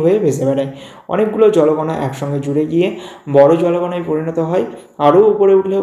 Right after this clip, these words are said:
ওই জলকণা ঠান্ডা বাতাসের সংস্পর্শে বরফকণায় পরিণত হয়। বড় জলকণা ভারী হওয়ায় আর ভেসে বেড়াতে পারে না, বৃষ্টি বা তুষার রূপে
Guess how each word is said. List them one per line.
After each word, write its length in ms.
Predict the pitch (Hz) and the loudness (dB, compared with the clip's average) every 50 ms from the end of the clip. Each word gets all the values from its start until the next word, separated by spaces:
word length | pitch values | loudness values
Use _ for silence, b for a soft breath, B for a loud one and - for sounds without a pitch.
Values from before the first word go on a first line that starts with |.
| - | -2
ওই 80 | 165 156 151 147 | -2 -4 -2 -2
জলকণা 400 | 143 139 143 139 147 147 156 160 160 - | -2 -2 -2 -2 -4 -4 -4 -6 -8 -8
ঠান্ডা 260 | - - 165 170 180 180 | -8 -8 -6 -2 0 2
বাতাসের 360 | 170 165 165 165 160 165 160 160 151 | 2 2 0 0 0 0 -2 -2 -2
সংস্পর্শে 480 | 147 143 143 143 - 151 147 147 - 170 151 | -4 -6 -6 -6 -6 -6 -6 -4 -4 -2 0
বরফকণায় 500 | 143 139 143 147 139 - 147 151 180 196 196 | 2 2 2 0 -2 -4 -6 -4 -4 -2 -2
পরিণত 300 | 170 147 143 143 135 135 | -2 -2 -2 -4 -4 -4
হয়। 200 | 135 131 131 127 131 B B B B B B B B 156 147 143 | -4 -4 -4 -6 -6 B B B B B B B B -4 0 4
বড় 180 | 143 143 147 170 185 185 | 6 6 6 4 2 0
জলকণা 360 | 185 180 180 175 180 180 180 160 135 | 0 0 0 0 -2 -2 -4 -4 -4
ভারী 200 | 127 135 147 156 151 147 | -4 -4 -2 -2 -2 -2
হওয়ায় 260 | 151 151 139 135 143 143 B B B B B B - 143 | 0 0 0 0 -2 -6 B B B B B B -4 -2
আর 80 | 147 180 208 - - - - 156 - | -2 -2 -4 -8 -12 -16 -18 -12 -4
ভেসে 280 | - 143 143 143 170 165 151 | -2 -2 0 0 0 2 2
বেড়াতে 260 | 143 143 143 160 170 147 | 2 0 0 0 0 0
পারে 160 | 143 135 127 127 131 | 0 -2 -2 -2 -4
না, 80 | 131 131 131 B B B B B - | -6 -6 -8 B B B B B -6
বৃষ্টি 260 | 165 185 190 - - 226 | -6 -4 -4 -4 -4 -2
বা 120 | 208 208 202 - | 0 0 0 0
তুষার 300 | 180 170 165 180 180 175 170 | -2 -2 -2 0 -2 0 0
রূপে 160 | 170 175 185 | 0 0 0